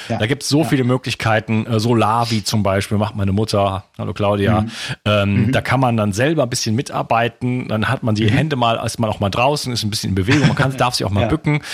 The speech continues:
Speaker 2: Hat man mal die Hände in der, in der, in der Erde und darf sich da mit dem
Speaker 1: Ja.
Speaker 2: Mikrobiom verbinden und macht dann, äh, biodynamischen La-, äh, La-, Landwirtschaft
Speaker 1: Ja.
Speaker 2: sozusagen und pflanzt das sein eigenes
Speaker 1: Mhm.
Speaker 2: Gemüse an und kriegt das dann sozusagen da. Also es
Speaker 1: Mhm.
Speaker 2: gibt so viele Möglichkeiten. Man muss sich nur ein bisschen mal dahinter setzen.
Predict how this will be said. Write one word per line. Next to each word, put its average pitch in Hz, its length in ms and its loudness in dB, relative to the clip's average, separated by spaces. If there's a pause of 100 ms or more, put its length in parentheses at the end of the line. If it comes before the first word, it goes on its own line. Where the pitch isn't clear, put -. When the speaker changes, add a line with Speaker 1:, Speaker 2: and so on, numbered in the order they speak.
Speaker 2:
Hat 131 120 -8
man 135 120 0
mal 107 100 2
die 98 100 -2
Hände 160 260 0
in 127 140 -2
der, 113 220 2
in 113 120 -2
der, 98 240 0 (220)
in 107 100 -4
der 107 140 -2
Erde 143 320 0
und 113 120 -2
darf 120 180 0
sich - 120 -6
da 117 140 2
mit 110 140 -2
dem 107 100 0
Speaker 1:
Ja. 104 60 2
Speaker 2:
Mikrobiom 107 540 -2
verbinden 120 540 -2 (320)
und 113 240 0
macht 127 220 0
dann, 131 180 0
äh, 123 260 0
biodynamischen 120 760 -2
La-, 110 180 0
äh, 107 300 0
La-, 107 140 -2
Landwirtschaft 113 500 -2
Speaker 1:
Ja. - 40 -8
Speaker 2:
sozusagen 98 360 -2 (160)
und 95 140 -8
pflanzt 131 240 -2
das 117 100 0
sein 113 100 0
eigenes 104 280 0
Speaker 1:
Mhm. - 20 -4
Speaker 2:
Gemüse 135 400 0
an 117 240 -2
und 120 160 -4
kriegt - 240 -6
das 113 100 -2
dann 107 200 0 (220)
sozusagen 98 600 -2
da. 95 260 2 (280)
Also 107 160 0
es 98 160 2
Speaker 1:
Mhm. 92 40 -2
Speaker 2:
gibt - 200 -6
so 151 180 2
viele 139 240 -2
Möglichkeiten. 110 580 -2
Man 107 120 0
muss 147 160 0
sich 127 140 -2
nur 156 200 2
ein 143 80 -6
bisschen 156 260 -2
mal 120 160 2
dahinter 120 300 -2
setzen. 117 460 -2